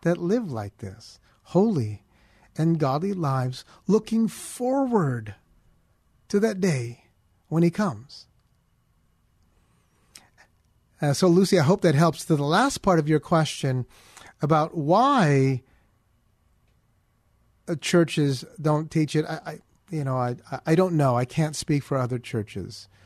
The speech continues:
Uh, uh, I understand it may be something that, um, may scare people.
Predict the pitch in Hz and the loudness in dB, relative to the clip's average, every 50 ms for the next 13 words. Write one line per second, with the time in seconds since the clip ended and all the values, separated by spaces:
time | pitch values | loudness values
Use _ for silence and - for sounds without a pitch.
0 | _ _ _ _ _ _ _ _ - 120 110 110 107 104 113 123 120 107 - - | _ _ _ _ _ _ _ _ -6 -4 -4 -4 -4 -6 -8 -10 -10 -12 -10 -8
1 | - - 110 - - - - - - - - _ _ _ _ - - 165 156 156 | -8 -8 -8 -10 -12 -14 -16 -18 -20 -20 -20 _ _ _ _ -8 -2 2 4 4
2 | 156 156 143 - - - 151 147 147 147 147 156 160 156 160 151 147 147 143 143 | 4 4 2 0 -2 0 0 2 2 2 2 0 -2 -4 -4 -2 0 2 2 2
3 | 139 147 143 131 - - 143 143 135 - - 143 139 135 127 135 131 127 127 131 | 0 0 -2 -2 -2 -2 -2 -2 -2 -4 -4 -2 -2 -2 0 0 0 0 -2 -2
4 | - _ _ _ _ _ _ _ _ _ _ _ _ _ _ - - 127 - - | -6 _ _ _ _ _ _ _ _ _ _ _ _ _ _ -10 -8 -8 -8 -10
5 | - - 113 - _ _ _ _ _ _ _ _ _ _ _ _ _ _ _ _ | -12 -14 -16 -18 _ _ _ _ _ _ _ _ _ _ _ _ _ _ _ _
6 | _ _ _ _ _ _ _ _ - 151 139 120 - - - - - 147 147 147 | _ _ _ _ _ _ _ _ -2 -2 -2 -2 -4 -8 -6 -2 0 2 2 2
7 | 156 151 - - - 160 156 - - 151 151 151 151 156 151 139 | 2 0 -2 0 0 0 0 2 2 2 4 4 4 2 0 -2